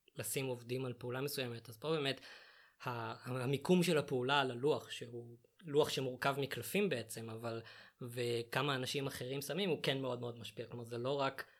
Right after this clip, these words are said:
לחסום אנשים, אלא גם יכול להיות שאתה, כשאתה שם פעולה מסוימת, אה, שאתה שם עובד, אז זה משפיע על קלפים שבכלל לא התכוונת להשפיע עליהם, ואז האם תרצה לשים אותו שם,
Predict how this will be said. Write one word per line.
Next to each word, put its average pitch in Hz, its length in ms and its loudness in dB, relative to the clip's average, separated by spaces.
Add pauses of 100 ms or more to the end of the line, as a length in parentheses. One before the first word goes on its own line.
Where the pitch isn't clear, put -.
(300)
לחסום 175 420 0
אנשים, 127 420 -2
אלא 117 160 -10
גם 117 240 -8
יכול 113 140 -10
להיות 117 80 -8
שאתה, - 200 -10 (140)
כשאתה - 200 -12
שם 127 380 -4
פעולה 127 280 -2
מסוימת, 123 600 -6 (380)
אה, 120 140 -6
שאתה - 220 -12
שם 123 160 -6
עובד, 135 300 0
אז 113 80 -4
זה 113 60 -10
משפיע 117 420 -4
על 117 120 0 (460)
קלפים 120 320 -8
שבכלל 120 640 -4 (100)
לא 123 120 -2
התכוונת 139 540 0
להשפיע 139 380 0
עליהם, 113 240 -10
ואז 110 220 -8
האם 117 220 -4
תרצה 120 260 -2
לשים 214 260 4
אותו 220 160 2
שם, 147 200 2